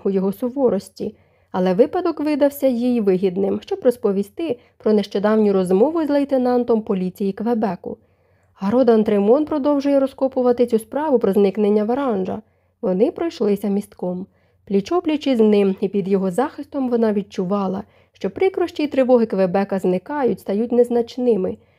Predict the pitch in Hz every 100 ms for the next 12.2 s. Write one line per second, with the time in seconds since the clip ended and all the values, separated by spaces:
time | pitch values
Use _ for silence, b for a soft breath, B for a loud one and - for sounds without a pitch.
0 | _ - 311 359 311 330 311 262 247 254
1 | 254 240 220 202 208 202 - 185 185 226
2 | 247 226 180 190 190 240 247 240 190 190
3 | - 196 190 b b b 202 202 208 208
4 | 202 190 196 196 180 247 285 247 - -
5 | 320 294 277 262 262 226 202 190 185 190
6 | 226 240 208 - - _ _ _ _ _
7 | - 202 196 208 214 202 202 214 196 233
8 | 220 208 185 196 - 226 226 208 196 202
9 | 202 190 - - 277 233 b b b 208
10 | 247 370 359 262 247 311 311 262 240 240
11 | 220 208 247 240 214 190 185 - 269 277
12 | - -